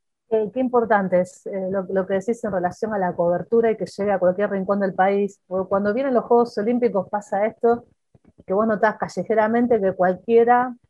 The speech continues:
cualquier persona, habla de deportes o, o de experiencias deportivas que jamás en la vida siguió o vio, ¿no?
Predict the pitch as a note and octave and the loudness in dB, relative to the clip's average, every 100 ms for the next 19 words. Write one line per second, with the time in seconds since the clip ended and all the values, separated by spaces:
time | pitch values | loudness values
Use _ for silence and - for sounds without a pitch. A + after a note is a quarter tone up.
0 | - D#3+ E3+ F#3+ F#3 F3+ - A#3 A#3+ C4+ | -8 -6 -4 -4 -2 -4 0 2 2 -2
1 | C#4 - _ - _ F#3 G#3+ A3 G3+ F3+ | -6 -20 _ -20 _ 0 6 6 6 6
2 | F3 E3+ E3+ A3 A3+ B3 A#3+ A#3+ D#3 D#3+ | 6 2 2 0 0 -2 -2 -6 -8 -6
3 | E3 E3+ F3 - F3+ G3 G3+ F#3+ F#3 F3 | -4 -4 -4 -2 -2 -2 -2 -2 -2 -2
4 | F3+ A3+ A#3+ A#3 - D#3+ E3 F3+ G3 F#3 | 0 4 4 4 -2 -8 -6 -6 -6 -6
5 | D#3 F3 F#3+ E3+ - F3 G3+ F#3 F#3 F#3+ | -4 0 0 -2 -6 -2 2 2 2 0
6 | D3+ - E3 G3 | 0 -12 -10 -8